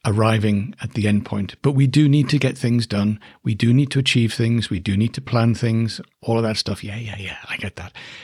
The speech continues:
Spring's great time for noticing things, for naming things, and then acting. And I just want to encourage you to go do that, 'cause I want to go and do that. And I think it's important.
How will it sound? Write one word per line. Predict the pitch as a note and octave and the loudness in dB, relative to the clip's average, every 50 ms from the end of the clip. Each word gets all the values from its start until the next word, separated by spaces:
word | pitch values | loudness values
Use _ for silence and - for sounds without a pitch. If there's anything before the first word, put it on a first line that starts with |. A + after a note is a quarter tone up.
| - - - | -20 -14 -4
Spring's | - - - - - C#3+ D3 D3 C#3+ A#2+ | 0 0 0 2 4 4 4 4 2 0
great | - - C3+ C3+ C#3+ C3+ C3 | 0 2 2 2 2 2 0
time | - C3 B2+ C3 B2+ A#2+ | 2 2 4 4 4 2
for | - - A2+ G#2 | 0 0 2 4
noticing | G#2+ A2+ A2+ B2 C3 B2+ C#3 C#3 - - C3+ B2 | 4 6 6 4 4 4 2 2 2 2 2 2
things, | B2 C#3 C3+ B2+ C3 C3+ C3 - - | 2 2 2 2 2 2 0 -2 -4
for | - A2+ | -2 0
naming | G#2 G#2+ A2 A#2 A#2+ A#2+ A2 A2+ A2+ | 2 4 4 4 4 4 4 4 2
things, | G#2+ - B2+ A2+ A2 A2 A2 A2 - - - - - - - - - - - | 0 0 2 2 2 2 0 -2 -4 -10 -18 -20 -20 -20 -20 -20 -12 -4 -2
and | A#2+ A2+ | 0 2
then | A#2 A2+ - - | 2 2 0 -2
acting. | - G#2+ G2+ - - - G#2+ F#2+ F#2+ G#2+ - _ _ _ _ _ _ _ _ - | -2 -2 -2 -4 -6 -6 -6 -6 -6 -8 -12 _ _ _ _ _ _ _ _ -4
And | - A2+ A2+ A2+ | -2 0 2 2
I | A2 G#2+ | 2 2
just | A2 A2 - | 0 0 0
want | - G2+ F#2+ | 0 0 0
to | |
encourage | G2 G2+ - - D3+ D3+ C3 A#2+ | -2 0 2 2 4 4 4 2
you | C3 C3 | 2 2
to | A#2+ A2 | 0 0
go | G2+ - G#2+ G#2 | 0 0 0 2
do | G2 A2+ G#2+ G#2 | 2 2 0 2
that, | G2 G#2 G2+ G2 - - - - - | 0 0 -2 -4 -8 -12 -16 -10 -6
'cause | - A2 G#2 - - - - _ - - - - - _ _ _ _ _ _ _ _ _ _ _ _ _ _ _ _ _ _ - | -4 -2 -2 -2 -4 -4 -6 _ -20 -20 -20 -20 -20 _ _ _ _ _ _ _ _ _ _ _ _ _ _ _ _ _ _ -4
I | - A#2+ | -2 0
want | A2+ G#2+ G2+ | 2 2 2
to | G2+ | 0
go | F#2+ - F#2+ | 0 0 0
and | F#2+ F2+ | 0 0
do | F#2+ F#2 | 0 0
that. | F#2 F#2 F#2+ - - - - - _ _ _ _ _ _ _ _ _ _ _ _ _ _ _ _ _ - | -2 -2 -4 -6 -10 -16 -20 -20 _ _ _ _ _ _ _ _ _ _ _ _ _ _ _ _ _ -6
And | - A2 G2 | -4 -2 -2
I | F#2+ | -2
think | - - G2 F2 | -2 -2 -4 -4
it's | G#2 - - | -4 -6 -6
important. | F#2 - - G2+ - - - - - | -8 -6 -8 -8 -10 -10 -12 -16 -18